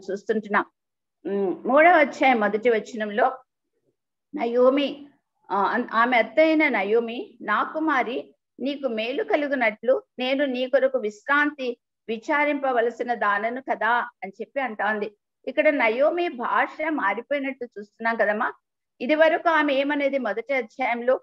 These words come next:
"మీరు మరలుడి, మీ తల్లుల ఇండ్లకు వెళ్ళండి" అని చెప్పి అనేది, కానీ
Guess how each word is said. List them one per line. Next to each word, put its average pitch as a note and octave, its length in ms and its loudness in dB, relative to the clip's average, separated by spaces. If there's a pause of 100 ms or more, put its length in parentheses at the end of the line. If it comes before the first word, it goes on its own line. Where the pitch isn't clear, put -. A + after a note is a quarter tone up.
(260)
"మీరు C#4+ 220 4
మరలుడి, C4+ 760 -2 (320)
మీ B3 240 -4
తల్లుల A#3+ 400 2
ఇండ్లకు C#4 440 -2
వెళ్ళండి" C#4 640 2 (320)
అని G#3 120 -4 (100)
చెప్పి - 220 -6
అనేది, B3+ 380 0
కానీ B3+ 400 -4